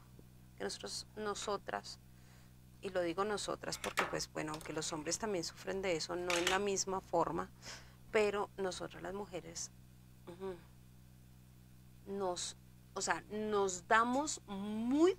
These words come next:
duro, tanto en la, en la parte de personal como en la parte de, de trabajar.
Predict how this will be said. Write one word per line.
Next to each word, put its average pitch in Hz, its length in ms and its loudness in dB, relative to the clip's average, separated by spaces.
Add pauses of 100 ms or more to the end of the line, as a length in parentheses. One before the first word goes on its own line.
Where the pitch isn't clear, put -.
(100)
duro, 311 380 2 (920)
tanto 240 840 8 (320)
en 202 400 4
la, 175 400 8 (520)
en 196 260 0
la 175 180 6 (420)
parte 220 760 6 (1800)
de 220 800 10 (280)
personal 220 880 4 (540)
como 233 720 8 (540)
en 202 260 4
la 170 120 6
parte 170 580 4
de, 196 640 4 (120)
de 185 200 2
trabajar. 151 720 2